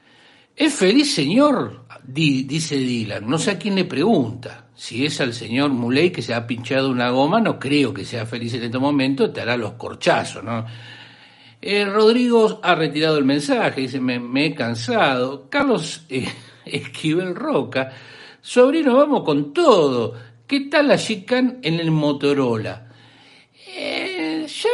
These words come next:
que a mí mucho la Gcam, ah, no soy de usar Gcam, la verdad no, me trae más dolor de cabeza que otra cosa. Por ahí mala experiencia mía.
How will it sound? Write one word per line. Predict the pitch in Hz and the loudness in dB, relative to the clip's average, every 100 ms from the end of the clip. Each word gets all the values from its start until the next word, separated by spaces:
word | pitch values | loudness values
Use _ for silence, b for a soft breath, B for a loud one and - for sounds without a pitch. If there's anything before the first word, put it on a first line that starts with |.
| 480 | 2
que | 427 | 0
a | |
mí | 415 415 | 0 -4
mucho | 359 - 339 | -4 -2 0
la | 233 | 2
Gcam, | 185 226 - 330 339 320 294 254 226 208 190 170 151 156 147 139 135 - 107 - - 190 | 0 -4 -6 -6 -2 2 4 4 2 -2 -6 -10 -12 -14 -18 -18 -18 -18 -18 -18 -16 -8
ah, | 262 320 339 339 311 285 277 247 202 185 B B B _ _ _ | -6 -4 -6 -4 -2 0 0 -2 -6 -12 B B B _ _ _
no | 233 | -2
soy | 302 302 220 | 0 4 6
de | 135 | 6
usar | 113 120 | 2 -6
Gcam, | 113 117 113 101 101 127 | -8 -8 -10 -10 -12 -14
la | 120 | -8
verdad | 135 165 220 | -4 -2 -2
no, | 220 208 196 180 165 B B B B B B B | -2 -2 -4 -6 -8 B B B B B B B
me | 190 | -4
trae | 226 302 277 | 0 2 4
más | 285 | 6
dolor | 254 262 262 | 6 6 4
de | 240 | 4
cabeza | 240 233 | 2 0
que | 208 | -2
otra | 202 185 | -2 -2
cosa. | 160 135 104 - - _ _ | 0 0 -2 -10 -20 _ _
Por | - 185 | -4 0
ahí | 240 226 | 4 4
mala | 190 214 190 | 4 2 0
experiencia | - 170 185 160 156 | -2 -2 -2 -2 -2
mía. | 156 196 180 151 127 117 | 0 0 2 2 2 -2